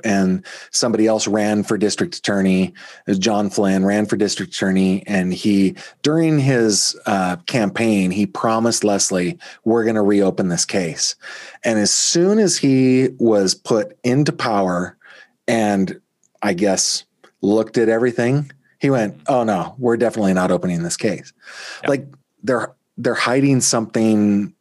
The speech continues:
Speaker 1: Uh, the, the system is hiding something.
Speaker 2: And that's where we're, you know, that's where we're trying to get into and underneath and behind is trying to find out where that pressure came from. Was it just that the medical examiner's office dropped the ball and now they're just playing,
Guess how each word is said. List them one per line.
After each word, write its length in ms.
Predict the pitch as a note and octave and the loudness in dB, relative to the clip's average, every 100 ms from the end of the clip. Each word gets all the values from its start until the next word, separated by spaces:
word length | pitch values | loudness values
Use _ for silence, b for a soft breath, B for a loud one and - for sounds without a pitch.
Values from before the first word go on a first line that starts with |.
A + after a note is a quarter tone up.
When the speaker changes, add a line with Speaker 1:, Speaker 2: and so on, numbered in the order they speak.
| _ | _
Speaker 1:
Uh, 340 | - G2+ F2+ F2 - | -4 -2 -2 -4 -4
the, 180 | A#2 - | -4 -2
the 100 | A#2+ | -2
system 460 | - A#2+ - G2+ | 0 -2 -2 0
is 100 | F#2+ | 0
hiding 300 | F2+ F2+ E2+ | -2 -4 -4
something. 380 | E2 E2 - C#2 - _ b b b b b b - | -4 -6 -8 -14 -16 _ b b b b b b -8
Speaker 2:
And 120 | G#2 | -4
that's 280 | C3 - - | -4 -4 -2
where 240 | B2+ A#2+ | 0 0
we're, 320 | A2 A2 A2 G2 _ _ _ | 0 0 -2 -4 _ _ _
you 100 | - | -4
know, 120 | A2 | -2
that's 180 | G2 B2 | 0 0
where 80 | D#3 | 0
we're 100 | A2+ | 0
trying 300 | - B2+ A#2+ | 0 -2 -2
to 60 | G#2+ | -4
get 420 | E2 G#2+ G#2 - _ _ | -2 -2 -2 -8 _ _
into 640 | - A#2+ A#2+ A2+ F#2 F2 D#2+ | -6 -4 -2 0 2 2 0
and 160 | F#2 F2 | -4 -6
underneath 560 | G#2 G2 F#2+ G2+ G2 F#2+ | -6 -2 -2 -2 -4 -8
and 120 | E2+ | -6
behind 640 | E2 A#2+ A2+ F#2 F2 F2 - | -4 -2 0 -2 -4 -6 -4
is 200 | A2 F2+ - | -2 -2 -2
trying 200 | A#2 G2+ | -4 -4
to 60 | |
find 260 | - G2 F2+ | -4 -2 0
out 220 | F#2 E2+ | -2 -2
where 300 | F2+ F#2+ G2+ | -2 0 0
that 220 | G2+ F#2 | -2 -4
pressure 280 | - G#2 F#2+ | -4 -4 -4
came 280 | F#2 G2 F2 | -4 -4 -4
from. 200 | D#2+ D2+ | -4 -4
Was 160 | F2 F2 | -2 -4
it 140 | - | -4
just 340 | - G#2+ - | -2 -2 -2
that 200 | - G2+ | -4 -4
the 260 | - F#2+ F#2 B B B | -2 -4 -4 B B B
medical 320 | A2 G2+ A2+ | -2 0 0
examiner's 420 | G#2 G2+ G2 G2 | -2 -2 -2 -2
office 420 | G2 F#2+ - F#2 - _ - | -2 -2 -2 -4 -6 _ -4
dropped 240 | G#2 - | -4 -2
the 60 | G2 | -4
ball 340 | G2+ G2+ A2 | -2 0 0
and 80 | F2+ | -2
now 140 | F2+ | -2
they're 100 | F#2 | -2
just 220 | F2+ G2 - | -2 -4 -2
playing, 400 | F#2+ F#2 F2+ | -4 -2 -4